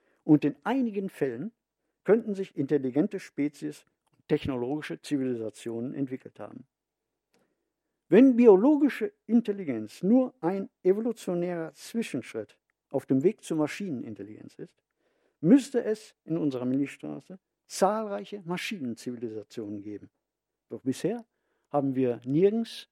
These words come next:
eine Spur von ihnen entdeckt. Mit unseren gegenwärtigen Triebwerken dauert der Flug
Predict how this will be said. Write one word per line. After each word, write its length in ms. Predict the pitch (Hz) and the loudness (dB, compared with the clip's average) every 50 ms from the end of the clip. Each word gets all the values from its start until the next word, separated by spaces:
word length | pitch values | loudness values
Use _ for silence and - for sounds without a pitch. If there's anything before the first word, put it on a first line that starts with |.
| _ _ - | _ _ -6
eine 180 | 160 175 180 | -4 -4 -4
Spur 460 | 170 - - - - 156 160 180 190 180 _ _ | -6 -12 -16 -10 -8 -8 -8 -8 -10 -14 _ _
von 180 | _ - 156 - | _ -10 -8 -8
ihnen 260 | 131 117 113 139 151 _ - | -8 -10 -10 -10 -12 _ -10
entdeckt. 300 | 156 175 - 208 - _ _ _ _ _ _ _ _ _ _ _ _ _ _ _ _ _ _ _ _ _ _ _ _ _ _ _ _ _ _ _ _ _ _ _ _ _ _ _ _ _ _ _ _ _ _ _ _ _ _ _ _ - | -10 -10 -10 -10 -20 _ _ _ _ _ _ _ _ _ _ _ _ _ _ _ _ _ _ _ _ _ _ _ _ _ _ _ _ _ _ _ _ _ _ _ _ _ _ _ _ _ _ _ _ _ _ _ _ _ _ _ _ 0
Mit 120 | 131 147 214 | 0 2 4
unseren 640 | 196 208 202 202 214 220 208 208 196 175 165 151 | 4 6 8 8 8 8 6 4 0 -6 -6 -2
gegenwärtigen 640 | 139 226 254 254 233 196 196 196 - 175 180 170 156 | 2 6 8 8 8 8 8 4 4 0 -2 -2 -2
Triebwerken 680 | - - 202 208 180 - 170 160 160 156 160 156 151 | -2 -2 -2 -2 0 2 2 2 2 0 -2 -4 -2
dauert 280 | 143 147 147 147 147 - | 0 2 2 2 2 0
der 80 | 139 127 | -2 -6
Flug 400 | - - 151 165 175 _ - | -6 -8 -8 -8 -10 _ -18